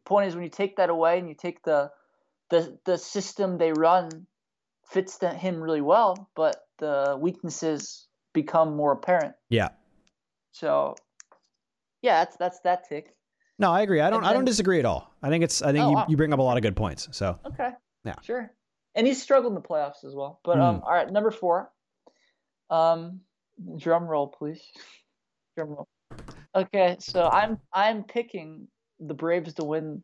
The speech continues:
Speaker 1: the World Series.
Speaker 2: Oh, no.
Speaker 1: So, Jinx.
Speaker 2: Mm.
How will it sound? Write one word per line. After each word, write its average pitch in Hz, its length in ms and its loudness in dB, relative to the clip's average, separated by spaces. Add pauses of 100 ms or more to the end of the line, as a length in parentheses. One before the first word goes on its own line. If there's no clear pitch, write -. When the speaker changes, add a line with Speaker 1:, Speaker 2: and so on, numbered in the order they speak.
(120)
Speaker 1:
the 143 80 0
World 143 200 2
Series. 143 220 0
Speaker 2:
Oh, 113 160 2
no. 117 720 2 (1200)
Speaker 1:
So, 185 140 8
Jinx. 156 260 4
Speaker 2:
Mm. 143 580 0